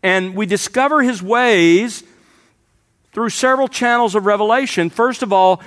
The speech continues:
we discover his ways through what he calls himself. That is his names. Verse six, "The Lord,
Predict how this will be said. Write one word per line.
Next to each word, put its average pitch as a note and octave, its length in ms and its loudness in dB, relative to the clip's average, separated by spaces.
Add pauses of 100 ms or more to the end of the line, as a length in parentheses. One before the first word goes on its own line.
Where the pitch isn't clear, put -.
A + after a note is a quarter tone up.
(140)
we F#3+ 160 -4
discover A#3+ 480 0
his G3 180 -2
ways A3 480 0
through A#3 160 -8
what A3 220 -2
he A#3 120 -2
calls A#3+ 600 -2
himself. D3 580 -2 (220)
That F3+ 200 2
is G#3 220 4
his G#3 220 -4
names. F#3+ 840 0 (160)
Verse F3+ 180 0
six, - 420 -2 (200)
"The E3 100 0
Lord, F#3 720 2